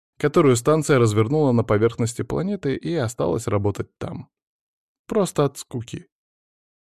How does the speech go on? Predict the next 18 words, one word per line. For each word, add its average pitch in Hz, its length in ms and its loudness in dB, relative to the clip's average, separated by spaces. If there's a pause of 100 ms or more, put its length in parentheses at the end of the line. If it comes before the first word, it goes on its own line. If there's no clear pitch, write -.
(440)
Отойти 160 360 2
далеко 131 360 2
я 117 160 6
всё - 160 0
равно 104 240 2
не 95 100 2
могла, 95 420 0
как - 260 -4
и - 20 4
оказать 104 440 0
какое-то 98 440 -6
сопротивление». - 880 -10 (920)
Девушка 95 580 0
постучала 101 520 0
указательным 98 760 -2
пальцем 98 460 -2
по 113 160 -2
ошейнику. 113 720 -2